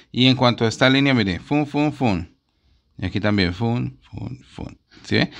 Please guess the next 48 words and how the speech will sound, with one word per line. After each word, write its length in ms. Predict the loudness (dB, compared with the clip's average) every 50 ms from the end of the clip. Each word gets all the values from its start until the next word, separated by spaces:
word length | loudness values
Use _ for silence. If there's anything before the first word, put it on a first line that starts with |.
| -20 -20 -10 -6
O 100 | -2 2
sea, 180 | 2 2 2
como 260 | 2 0 -2 -2 -2
que 120 | -2 0 0
hacer 300 | 0 0 -2 -2 -2 0
la 120 | 2 2
mi-, 240 | 2 2 0 0 0
lo 160 | 0 2 2
mismo 240 | 2 2 2 2 0
que 60 | 0
estoy 160 | -2 0 0
haciendo 320 | 0 0 0 0 0 2 2
al 80 | 2
lado 180 | 2 2 2 2
derecho 240 | 0 0 -2 0 0
de 40 | 0
la 100 | 0 0
camisa, 300 | 0 -2 0 0 -2 -2
hacerlo 280 | -2 -2 -2 -2 0
al 80 | 0 0
lado 160 | 0 0 -2
izquierdo, 480 | -2 -2 0 2 2 2 2 0 -2 -2
¿listo? 320 | -4 -4 -6 -6 -10 -12 -12 -14 _ _ _ _ _ _ _ -14 -14 -14 _
Y 460 | 2 4 4 4 4 4 2 0 -2 -4 -2
hacemos 400 | -2 0 0 0 0 -2 0 -2
el 100 | -2 0
dibujo, 540 | 0 0 0 0 0 0 2 2 0 0 -2 -4
entonces 720 | -4 -4 -4 -2 -2 -2 -2 -2 0 0 0 -2 -2 -6 -12 -16 -20 _ _ -20 -20 _ _ -6
le 120 | -2 0
voy 60 | 0
a 40 | 0
explicar 380 | 0 -2 -4 -2 -2 -2 -4 -2
cómo 200 | -2 -2 0 0
hacer 280 | 0 0 0 -2 -2 -2 -4 -8 -12 -18 -16 -4
cada 300 | 0 2 2 4 4 2
una 220 | 2 2 2 2
de 60 | 2 0
las 140 | 0 -2
flores 300 | -4 -2 -2 0 -2 -2
para 220 | -2 0 0 0 0
que 80 | -2 -6
usted 160 | -8 -6 -2
misma 320 | -2 0 2 2 4 4
haga 160 | 4 2 2 2
las 160 | 0 0 0
flores 280 | -2 -2 -2 -2 -4
que 160 | -6 -8 -8 -4
quiera, 380 | 0 2 4 4 4 2 -2